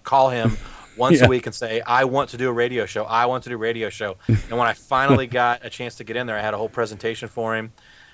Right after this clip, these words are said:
Speaker 1: And he's like, "Cool. You wanna start next weekend?" We're like, "Yep." So, <laughs> so I started doing
Speaker 2: Nice.
Speaker 1: radio. I did that for six years. It was great. It was never, it was only weekends and evenings. It was never
Speaker 2: Yeah.
Speaker 1: a main thing 'cause I kept my job. But, um, that's what, and then when I left the radio station, I was like, "Well, I gotta keep doing this. I gotta start podcasting." So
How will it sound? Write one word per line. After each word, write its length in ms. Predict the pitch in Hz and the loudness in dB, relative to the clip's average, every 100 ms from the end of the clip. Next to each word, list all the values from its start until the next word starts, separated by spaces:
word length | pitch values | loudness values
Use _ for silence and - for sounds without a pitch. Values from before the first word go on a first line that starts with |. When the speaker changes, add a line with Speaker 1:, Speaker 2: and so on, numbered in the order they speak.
| - | -8
Speaker 1:
And 80 | 110 | -4
he's 140 | 104 | 0
like, 200 | 107 104 - | 0 -2 -4
"Cool. 320 | 139 190 160 - | 2 2 0 -6
You 80 | 113 | -2
wanna 220 | 123 120 | 0 -2
start 320 | 110 131 127 | -2 -2 0
next 160 | 127 135 | -2 -6
weekend?" 340 | 131 165 175 | -6 -6 -8
We're 80 | 107 | -8
like, 140 | 95 - - | -10 -10 -4
"Yep." 240 | 117 165 - _ - - - | 0 0 -4 _ -20 -20 0
So, 180 | 180 170 - | 2 2 -4
<laughs> 180 | - - | -16 -8
so 100 | - | -2
I 20 | |
started 260 | 165 175 233 | 0 4 6
doing 140 | 98 | 6
Speaker 2:
Nice. 40 | 143 | 6
Speaker 1:
radio. 200 | 143 139 | 2 0
I 40 | 107 | -4
did 140 | 117 | -4
that 120 | 123 | -4
for 80 | - | -6
six 240 | 113 117 - | -10 -10 -6
years. 220 | 110 95 | -6 -6
It 80 | 101 | -12
was 80 | |
great. 240 | 95 107 101 | -4 -4 -2
It 40 | |
was 100 | 123 | -2
never, 300 | 143 147 147 | 0 2 2
it 420 | 147 _ - _ | 0 _ -20 _
was 100 | 131 | -2
only 200 | 143 151 | 0 2
weekends 480 | 139 143 139 143 135 | 0 -2 -2 -2 -2
and 80 | 123 | -4
evenings. 400 | 123 120 120 117 | -6 -6 -6 -6
It 40 | 113 | -8
was 120 | 107 | -6
never 220 | 113 - | -4 -2
Speaker 2:
Yeah. 40 | |
Speaker 1:
a 40 | 107 | -2
main 240 | 104 104 | -2 -6
thing 200 | 101 104 | -8 -10
'cause 100 | 98 95 | -8 -8
I 40 | |
kept 180 | - 110 | -8 -8
my 100 | 98 | -8
job. 320 | 95 92 90 | -6 -6 -6
But, 260 | 92 87 - | -10 -12 -12
um, 260 | 90 92 - _ _ _ _ | -12 -14 -20 _ _ _ _
that's 180 | 117 123 | -4 -2
what, 80 | 131 | 0
and 100 | 127 | 0
then 60 | 131 | 2
when 100 | 127 | 2
I 60 | |
left 240 | 123 139 - | 4 2 0
the 80 | |
radio 220 | 127 156 160 | -2 -2 -4
station, 320 | 117 104 117 | -4 -6 -6
I 20 | |
was 100 | 110 | -4
like, 260 | 104 98 - _ _ _ _ _ | -4 -6 -14 _ _ _ _ _
"Well, 120 | 139 | -4
I 40 | 180 | 0
gotta 120 | 185 | 0
keep 180 | 190 165 | -2 -4
doing 220 | 202 175 | -4 -6
this. 240 | 92 - | -10 -10
I 40 | 131 | -6
gotta 120 | 156 | -6
start 160 | - - | -6 -6
podcasting." 600 | 143 160 95 - - - | -6 -6 -12 -18 -20 -20
So 160 | - | -20